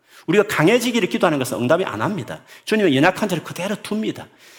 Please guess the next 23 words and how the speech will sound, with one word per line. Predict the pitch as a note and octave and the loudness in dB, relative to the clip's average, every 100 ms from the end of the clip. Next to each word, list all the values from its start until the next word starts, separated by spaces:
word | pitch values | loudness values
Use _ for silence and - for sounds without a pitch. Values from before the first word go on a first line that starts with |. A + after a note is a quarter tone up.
| - _ | -20 _
연약해도 | D3+ G#3 A#3 - C#4+ C#4 | 4 4 4 -2 -4 -2
문제가 | C#3+ A2+ D#3+ | -2 -2 -2
안 | G2 | -2
됩니다. | G#2 A2 E2 | -4 -10 -10
왜? | E2 B2 G2 | -4 -4 0
능력이 | C#3 G3+ E3+ | 0 2 0
많으신 | A#2 G#2+ A2 | 0 -4 -6
하나님이 | D3+ D#3+ B2 A2+ | -4 -4 -4 -4
나와 | B2+ B2 | -4 -4
같이 | B2 - | -4 -12
계시기 | - F#2 B2 - | -12 -10 -10 -12
때문에 | D2+ D#2 D#2 _ _ | -14 -14 -16 _ _
그런 | - G2+ | -12 -10
것입니다. | F#2 - - _ - | -10 -14 -16 _ -12
그래서 | C#3 - | -10 -2
자기 | - A3+ B3+ | 0 2 2
연약함에 | D#3 F#3 A#3 G#3+ | 4 4 2 0
대해서 | C#3+ - | -2 -2
너무 | A2+ B2+ F#3+ | -4 -4 -4
스트레스 | - G3+ - | -4 -4 -4
받을 | - A#2+ | -4 -6
필요도 | C3+ - | -6 -6
없고 | D#3 - D3 E3+ | -8 -6 -6 -6